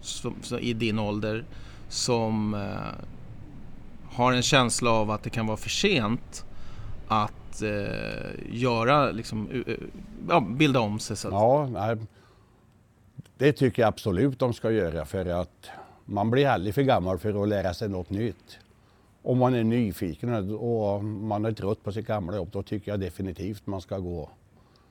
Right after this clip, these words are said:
Speaker 2: och prova något annat.
Speaker 1: Hur mycket av det, den erfarenheten som du hade innan, har du kunnat ta med dig in till det här nya?
Speaker 2: Det är väl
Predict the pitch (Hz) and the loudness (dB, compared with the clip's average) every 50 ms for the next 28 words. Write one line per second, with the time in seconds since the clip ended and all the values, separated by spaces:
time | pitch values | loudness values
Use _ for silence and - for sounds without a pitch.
0 | _ _ _ _ - - 110 - 104 104 98 87 85 85 85 85 - - 80 76 | _ _ _ _ -10 -10 -6 -2 -2 0 0 0 0 -2 -2 -4 -4 -4 -6 -6
1 | 69 78 78 85 104 - - - - - _ _ _ _ _ _ - - _ _ | -6 -8 -10 -10 -12 -16 -20 -20 -20 -20 _ _ _ _ _ _ -20 -20 _ _
2 | _ _ _ _ _ - - - - 135 147 151 151 160 165 151 151 - - 135 | _ _ _ _ _ -20 -18 -8 -2 2 4 4 4 4 4 2 0 -2 0 2
3 | 123 117 117 117 110 117 110 117 113 110 110 110 110 107 107 110 104 - - - | 2 4 2 2 0 0 0 0 2 2 2 0 0 0 -2 -2 -4 -6 -10 -14
4 | - - - - - - - - - - - - - - 143 123 120 131 131 123 | -14 -14 -16 -16 -18 -20 -20 -20 -20 -20 -18 -18 -10 -4 -2 2 4 4 4 4
5 | 113 - 117 113 107 113 127 131 123 - - 127 117 - - 113 110 107 107 95 | 2 0 0 0 2 4 4 4 2 2 0 -2 -2 -2 -2 -4 -4 -4 -2 0
6 | 120 117 113 107 110 110 - - - - - 135 127 120 110 113 127 160 160 117 | 0 0 0 0 -2 -4 -4 -4 -8 -2 0 2 2 2 2 2 2 2 0 0
7 | 98 - 147 160 - - - - - - - - - - - - - 123 110 113 | 0 -2 -4 -4 -6 -12 -16 -16 -14 -14 -14 -14 -14 -14 -14 -6 -4 -2 0 0
8 | 113 107 - - 117 110 104 104 104 - - - - - - - 107 110 110 113 | -2 -2 -2 -4 -4 -2 -2 -4 -4 -6 -8 -12 -14 -12 -8 -4 -4 -2 -2 0
9 | 110 104 104 104 107 110 110 110 110 110 110 107 107 113 - - - - - - | -2 -2 -2 -4 -4 -4 -4 -4 -4 -6 -6 -6 -8 -10 -12 -14 -16 -16 -18 -18
10 | - - - - - - - - - 107 95 101 98 107 110 117 117 123 143 - | -18 -18 -18 -18 -18 -16 -12 -8 -8 -6 -4 -4 -4 -4 -4 -4 -4 -6 -6 -8
11 | - - - - - 160 175 165 139 123 139 151 160 160 160 156 | -8 -12 -12 -4 -2 2 4 4 4 4 4 4 2 2 2 0